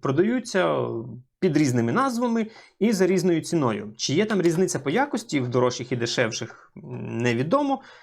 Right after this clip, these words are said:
але їх до покупки радити не можу. Тому що от буквально вчора я знімав пропелери на дроні тут біля столу. І дивіться, що сталося. Я ось намагаюсь закрутити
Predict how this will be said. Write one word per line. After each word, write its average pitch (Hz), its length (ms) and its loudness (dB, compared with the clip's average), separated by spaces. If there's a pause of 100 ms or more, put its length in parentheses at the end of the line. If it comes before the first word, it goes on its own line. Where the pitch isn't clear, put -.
(200)
але 226 380 2
їх 196 340 0
до 220 120 2
покупки 220 680 -2
радити 175 640 0
не 135 300 0
можу. 113 500 0
Тому 196 220 2
що 185 300 2
от 170 160 2
буквально 139 460 0
вчора 254 440 0 (340)
я 127 320 2
знімав 113 520 0 (260)
пропелери 277 500 2
на 240 120 -2
дроні 208 340 2
тут 190 200 -2 (260)
біля 139 300 -2
столу. 131 640 2
І 247 100 0
дивіться, 226 380 -2
що - 160 -6
сталося. 110 540 -2
Я 156 160 2
ось - 440 -2
намагаюсь 113 540 -2
закрутити 127 680 0